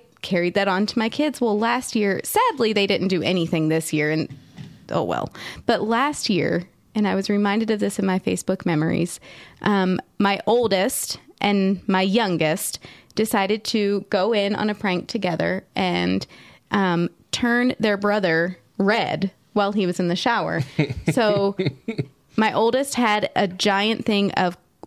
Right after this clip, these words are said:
freezing cold water, ice water. Um, and then my youngest had a, it was a Jell-O packet. <laughs> So the plan was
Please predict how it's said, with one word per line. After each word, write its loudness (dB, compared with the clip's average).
freezing 2
cold 0
water, 0
ice 0
water. 0
Um, 0
and 0
then 0
my 0
youngest 0
had 0
a, 0
it 0
was 0
a 2
Jell-O 2
packet. -6
<laughs> -2
So 2
the 2
plan 2
was 0